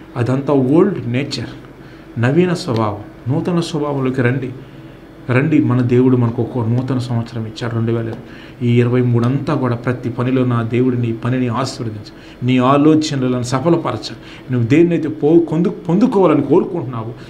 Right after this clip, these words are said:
ఏదైతే నీ దాంట్లో, నీ యొక్క లైఫ్లో జరగాలనుకుంటున్నావో, ప్రతిదీ కూడా మీ కుటుంబాల్లో, మీ ప్రాంతాల్లో నా దేవుడు నిశ్చయముగా మీకు ఆ కార్యాలు చేయునుగాక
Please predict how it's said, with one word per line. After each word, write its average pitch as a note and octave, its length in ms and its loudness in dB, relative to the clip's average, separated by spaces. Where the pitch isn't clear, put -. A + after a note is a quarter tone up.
ఏదైతే G3 380 4
నీ D#3+ 180 -2
దాంట్లో, C#3+ 380 -4
నీ C#3+ 160 2
యొక్క D#3+ 240 4
లైఫ్లో E3+ 580 0
జరగాలనుకుంటున్నావో, B2+ 840 0
ప్రతిదీ F3+ 340 2
కూడా F#3+ 460 0
మీ C#3 80 -2
కుటుంబాల్లో, C#3+ 580 0
మీ B2 120 0
ప్రాంతాల్లో C3+ 520 -2
నా B2 180 -2
దేవుడు C#3+ 340 2
నిశ్చయముగా C#3+ 760 -2
మీకు E3 400 2
ఆ B2 120 2
కార్యాలు E3 760 0
చేయునుగాక G3+ 880 4